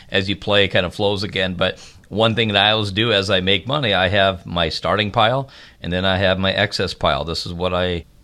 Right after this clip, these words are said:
and I usually, I don't go usually to my excess pile that I've made, so I keep that separate. So I think that's important. As you, the older we get, you should do, be doing the same things, because your,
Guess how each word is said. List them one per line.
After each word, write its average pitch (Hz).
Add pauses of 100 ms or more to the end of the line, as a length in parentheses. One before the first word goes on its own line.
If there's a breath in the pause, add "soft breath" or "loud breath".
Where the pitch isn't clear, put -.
and 85
I 90
usually, 95
I 82
don't 90
go 90
usually 90
to 98
my 90
excess 92
pile 76
that 82
I've 80
made, 82 (320 loud breath)
so 82
I 76
keep 90
that 82
separate. 80
So 85 (240)
I 82
think 87
that's 82
important. 85
As 101
you, 95 (420 loud breath)
the 82
older 110
we 92
get, 110
you 92
should 98
do, 90
be -
doing 87
the 87
same 90
things, 92
because 85
your, 87